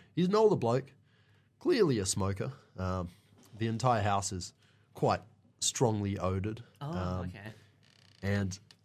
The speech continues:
Speaker 1: he shows us this table, and it's a big table, a-,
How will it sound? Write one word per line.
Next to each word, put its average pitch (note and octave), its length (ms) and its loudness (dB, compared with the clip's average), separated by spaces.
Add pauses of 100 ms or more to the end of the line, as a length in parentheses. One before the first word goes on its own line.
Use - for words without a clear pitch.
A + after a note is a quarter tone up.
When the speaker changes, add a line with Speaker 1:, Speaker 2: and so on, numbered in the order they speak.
Speaker 1:
he A2+ 220 -8
shows A#2 400 0
us F#2+ 200 -4
this - 180 -14
table, F2+ 460 -4 (640)
and E2+ 160 -6
it's F2 180 -8
a C#2+ 100 -12 (320)
big G2 380 -4
table, E2+ 420 -10 (420)
a-, E2+ 40 -8